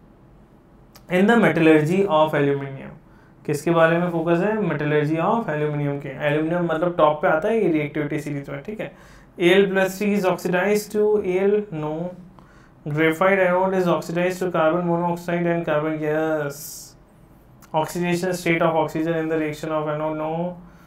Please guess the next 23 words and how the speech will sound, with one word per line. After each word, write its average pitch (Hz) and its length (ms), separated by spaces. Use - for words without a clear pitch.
no, 151 100
no। - 520
ग्रेफाइट 175 600
एनोड 170 420
रहता 170 380
है 175 480
जो 151 200
कि 160 180
ऑक्सीडाइज 156 540
होता 160 240
है 175 480
from, 151 100
to 147 340
carbon 156 480
monoxide 156 560
and 156 480
carbon 151 420
monoxide, 143 840
कार्बन 151 380
से। 143 180
ठीक 151 160
है, 226 200
simply। - 380